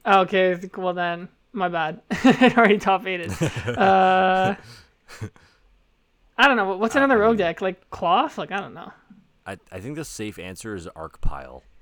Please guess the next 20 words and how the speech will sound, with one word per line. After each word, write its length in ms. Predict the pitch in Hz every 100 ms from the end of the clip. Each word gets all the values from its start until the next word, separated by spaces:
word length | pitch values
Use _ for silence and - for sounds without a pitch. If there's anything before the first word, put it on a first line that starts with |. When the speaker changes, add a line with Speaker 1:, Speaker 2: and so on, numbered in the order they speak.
| _ _ _ _
Speaker 1:
Sure, 240 | - 233
yeah, 120 | 185 170
let's 120 | 160
go 80 | 233
Arc 200 | 208 -
Pile, 200 | 175 151
actually, 300 | 147 - 160
yeah. 200 | 147 156
That's 200 | 262 202
a 20 | 190
good 120 | 175
answer. 340 | 151 151 147 147
Speaker 2:
Yeah. 300 | - - 67 - _ _ _ _ _
Yeah, 220 | 87 82
'cause 460 | 71 - 85 76 -
there's, 240 | 87 98 92 101
there's 180 | 95 95
an 80 | 92
Arc, 320 | - 92 - -
there's 220 | 98 95